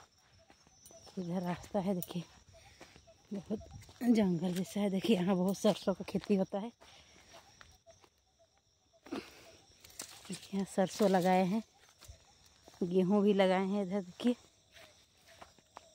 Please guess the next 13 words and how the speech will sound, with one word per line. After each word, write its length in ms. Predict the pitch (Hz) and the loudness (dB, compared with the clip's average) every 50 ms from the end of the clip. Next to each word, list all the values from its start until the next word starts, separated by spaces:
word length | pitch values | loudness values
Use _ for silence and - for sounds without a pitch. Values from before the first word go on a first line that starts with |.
| _ _ _ - | _ _ _ -14
गेहूँ 400 | 196 180 185 185 170 160 196 208 190 | -12 -8 -6 -6 -6 -4 -4 -4 -2
भी 120 | 202 208 | -2 -2
है, 140 | 208 220 254 | 0 0 0
इधर 240 | - - - - 190 | 0 0 -6 -10 -10
देखिए 260 | 180 - - 226 220 | -10 -6 -4 -4 -4
सरसों 420 | - - 202 175 - - - 202 175 | -2 -2 -4 -4 -4 -2 -2 0 2
है। 100 | 196 202 | 2 0
इधर 200 | 196 175 208 254 - _ _ _ _ _ _ _ _ 233 - - - - _ _ _ _ _ _ _ _ 190 196 - _ _ - 214 226 220 220 226 226 | 2 2 0 -2 -2 _ _ _ _ _ _ _ _ -20 -20 -20 -20 -20 _ _ _ _ _ _ _ _ _ _ -20 _ _ -20 -20 -20 -20 -20 -20 -20
देखिए 280 | 220 214 - - 226 220 - - _ _ _ - - - - 226 214 214 - - 208 - _ - - - - _ - _ - - 254 214 | -20 -16 -6 -6 -6 -6 -6 -14 _ _ _ -20 -20 -20 -20 -20 -20 -20 -20 -20 -20 -20 _ -20 -20 -20 -20 _ -20 _ -20 -12 -6 -4
आम 300 | 202 202 202 202 196 185 | -2 0 0 0 0 0
बगीचा 500 | 196 202 208 185 190 196 180 - 220 214 | 2 2 2 2 2 0 4 6 6 6
है, 160 | 190 214 220 | 6 4 4
यहाँ 240 | 208 208 254 277 | 4 4 2 0